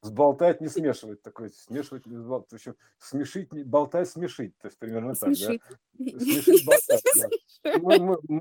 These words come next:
Speaker 1: болтаем и сме-, смешим, да?
Speaker 2: Не
Speaker 1: То есть,
Speaker 2: смешите, как, не смеш-,
Speaker 1: <laughs> да.
Speaker 2: не смешайте меня, <laughs> не
Speaker 1: Да,
Speaker 2: болтайте.
Speaker 1: да, не болтайте меня, смешивая, да. <laughs> В общем, в общем, игра слов — это занятная штука, то есть как бы можно в нее играть очень,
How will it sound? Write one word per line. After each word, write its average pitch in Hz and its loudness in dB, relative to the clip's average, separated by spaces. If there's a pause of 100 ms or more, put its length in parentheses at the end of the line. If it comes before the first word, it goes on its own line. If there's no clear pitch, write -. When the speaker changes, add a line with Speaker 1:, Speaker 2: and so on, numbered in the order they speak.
(140)
Speaker 1:
болтаем 185 4
и 165 0
сме-, 175 6
смешим, 269 2
да? 120 4
Speaker 2:
Не 302 10
Speaker 1:
То 262 2
есть, 311 8
Speaker 2:
смешите, 269 4
как, 202 -2 (140)
не 269 4
смеш-, 277 2
Speaker 1:
<laughs> - -20
да. 240 -2
Speaker 2:
не 285 6
смешайте 277 4
меня, 262 6
<laughs> - 4
не 285 6
Speaker 1:
Да, - -
Speaker 2:
болтайте. 269 6
Speaker 1:
да, 135 -8 (320)
не 139 0
болтайте 151 2
меня, 123 2
смешивая, 113 -8
да. 113 -10 (140)
<laughs> - -10
В - -2
общем, 165 -14 (140)
в 143 -8
общем, 165 -4
игра 190 4
слов — 214 0
это 170 -2
занятная 170 2
штука, 135 -10
то 123 -12
есть 113 -8
как - -14
бы 120 -10
можно 131 -6
в 131 -8
нее 139 -2
играть 147 0
очень, 107 -14